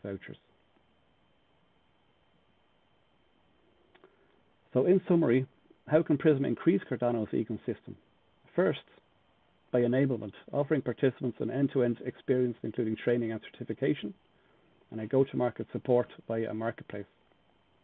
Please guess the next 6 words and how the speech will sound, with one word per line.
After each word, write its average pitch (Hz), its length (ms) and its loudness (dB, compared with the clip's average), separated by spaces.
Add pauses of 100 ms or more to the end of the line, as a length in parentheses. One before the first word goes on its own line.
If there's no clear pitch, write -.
(840)
Growing, 139 400 4 (480)
leveraging 147 420 4
the 117 120 -6
funding 131 280 2
via 117 200 0
Catalyst, 143 500 -2